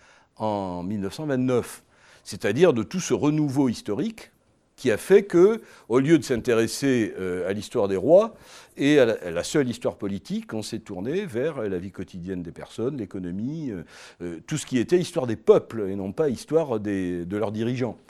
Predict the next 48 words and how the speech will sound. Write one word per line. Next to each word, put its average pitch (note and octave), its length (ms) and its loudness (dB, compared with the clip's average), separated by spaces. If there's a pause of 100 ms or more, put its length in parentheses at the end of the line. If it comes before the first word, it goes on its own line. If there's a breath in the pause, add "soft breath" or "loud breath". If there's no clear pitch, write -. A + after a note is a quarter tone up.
(500 loud breath)
Et C#3 80 0
donc, E3 340 6
euh, F2+ 720 0 (320 loud breath)
Febvre, A2 540 4 (500)
qui - 160 -10
connaît B3 400 2
aussi C3+ 320 -2
les G2+ 140 -4
sciences A2+ 340 -8
humaines A2 240 -4
de G2 100 -6
son C#3+ 220 -10
temps, E3 280 -4
qui G2+ 180 -6
a G2 40 -2
dû C#3+ 300 -6
lire C3 320 -6
de G2 80 -10
l'anthropologie, A#2+ 840 -6
il G#2 80 -4
a F#2 40 -4
dû G2 140 -8
lire A2 180 -8
du A#2 140 -12
Mauss, F#3 500 -2
des G2 80 -10
choses F#2+ 220 -16
comme F#2 160 -10
ça, G3+ 180 -6 (400 loud breath)
eh G#2 80 -6
bien, E3 240 2 (340 loud breath)
il C#3+ 160 -2
utilise, F3 600 -2 (200)
sinon F3+ 420 4
la C#3 120 6
notion B2 340 2
de A2 60 -4
catégorie, G#2+ 640 0
au F3 40 4
moins D#3 160 2
la E3+ 120 4
notion B2+ 280 -2
de E3 120 -4
culture. C3 500 -10 (560 soft breath)
C'est-à-dire C3 440 4
avec B2 240 4
cette G#2+ 240 -8
idée F3+ 360 2